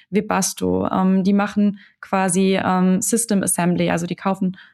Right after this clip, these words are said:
Batteriezellen zu und bauen die dann zu Packs. Die haben ein großes Interesse daran,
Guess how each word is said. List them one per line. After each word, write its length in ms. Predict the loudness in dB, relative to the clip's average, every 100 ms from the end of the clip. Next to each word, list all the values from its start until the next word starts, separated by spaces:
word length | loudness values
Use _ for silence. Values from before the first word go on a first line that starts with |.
| _
Batteriezellen 520 | -4 0 0 0 0 0
zu 260 | 2 2
und 180 | 2 0
bauen 220 | 0 0
die 80 | 0
dann 180 | 0 -2
zu 140 | -4
Packs. 420 | -4 -2 -4 -10 _ -20 -6 2
Die 280 | 4 2 0
haben 260 | 0 2
ein 40 | 2
großes 340 | 2 0 0
Interesse 400 | -2 0 0 0
daran, 500 | 0 0 2 2 0